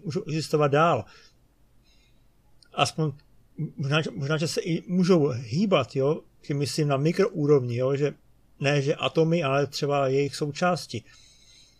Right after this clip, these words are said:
Ale může být i maximální teplota, která zajišťuje nějaký vznik vesmíru. Ono totiž trochu by to bylo nelogické, ale vypadalo by to,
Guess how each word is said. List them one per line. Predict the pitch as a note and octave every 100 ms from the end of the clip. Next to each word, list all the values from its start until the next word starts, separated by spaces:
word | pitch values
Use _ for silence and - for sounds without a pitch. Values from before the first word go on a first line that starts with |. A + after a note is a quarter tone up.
| _ _
Ale | C3+ E3 D3+
může | D#3 D3+
být | F3 G3+ D#4+
i |
maximální | F3 C#3 - F#3 G#3 A#3 G#3
teplota, | F#3 - F#3+ D3+ D3+ - _ _
která | - D#3+ D#3+
zajišťuje | D3+ D#3+ - E3+ E3 E3 -
nějaký | C#3 C#3+ C#3+ F3
vznik | C#3 F3 C3
vesmíru. | A#2 - F3 A#3 E3+ F#3 - _ - - - _ _ -
Ono | E3
totiž | G3 G#3 A3 -
trochu | - E3+ -
by | F3+ F#3
to | F#3+
bylo | F#3+ F3
nelogické, | E3 F#3+ D#3+ B2+ - B2+
ale | B2 C3
vypadalo | C#3+ D#3+ E3 E3+
by | E3
to, | E3 F3+